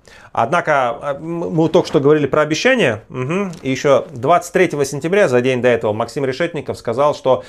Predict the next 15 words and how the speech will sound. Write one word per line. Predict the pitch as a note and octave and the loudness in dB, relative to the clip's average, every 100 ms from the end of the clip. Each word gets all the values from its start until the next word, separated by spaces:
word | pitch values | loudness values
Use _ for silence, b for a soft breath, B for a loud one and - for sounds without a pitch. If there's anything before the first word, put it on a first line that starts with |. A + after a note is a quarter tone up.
| B | B
"Надо | C#3 E3 - | 0 0 2
подумать | F#3+ F#3 F#3 F#3+ | 0 4 4 4
и | F#3+ | 0
изменить | F3+ E3 C#3+ | 0 0 -2
систему | C3 - C3+ B2 | -6 -6 -4 -2
налогообложения | A#2+ A#2 A2+ A2 A2 A#2 E3+ A#2+ | -2 -2 -2 -2 -2 -2 -4 -4
для | A2 | -4
самозанятых". | A2+ G#2+ G2 F#2 F2+ - _ b b - | -4 -6 -2 -4 -4 -10 _ b b -6
Макс, | G#2+ G#2+ - _ _ _ | -4 -4 -8 _ _ _
пора | G#2 G2 F#2+ | -2 0 0
определяться, | G#2+ A2 A#2 G2 - F#2 | -2 -4 0 0 -2 -10
ну | F#2+ | -10
так | F2+ F#2 | -10 -8
не | A2 | -4
работает. | A2 G2 F2 - | -4 -4 -8 -10